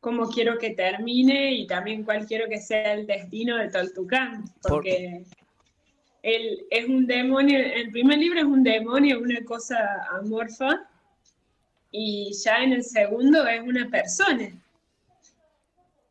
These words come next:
Speaker 2: Claro.
Speaker 1: En el segundo ya se lo, o sea, ya pa-, medio en el primero se lo empieza a ver, y, pero ya más en el segundo ya se lo empieza a encontrar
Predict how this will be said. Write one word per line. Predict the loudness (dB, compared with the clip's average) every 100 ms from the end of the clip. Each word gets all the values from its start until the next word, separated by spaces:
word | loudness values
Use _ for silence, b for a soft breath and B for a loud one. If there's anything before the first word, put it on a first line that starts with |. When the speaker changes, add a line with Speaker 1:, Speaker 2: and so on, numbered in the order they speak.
| _
Speaker 2:
Claro. | -2 2
Speaker 1:
En | 2
el |
segundo | 0 0 -2
ya | -2 -6 -12
se | -2
lo, | 2 4 2 0 -8 -14 _ _ -4
o |
sea, | 0 0 0
ya | -2 -2
pa-, | -4 0
medio | 2 4
en | 4
el | 0
primero | -2 -4 0 0 0
se | -2
lo | -4
empieza | -6 -6 -8 -2 2 2 0
a | -2 -6
ver, | -2 0 2 2
y, | 0 -6 -6
pero | -4 -4 -4
ya | -4
más | 0 2
en | 0
el | 0
segundo | -4 2 2
ya | 0
se | -8 -6 -4
lo | -4
empieza | -4 -4 -4
a |
encontrar | -4 -6 -8 -8 -10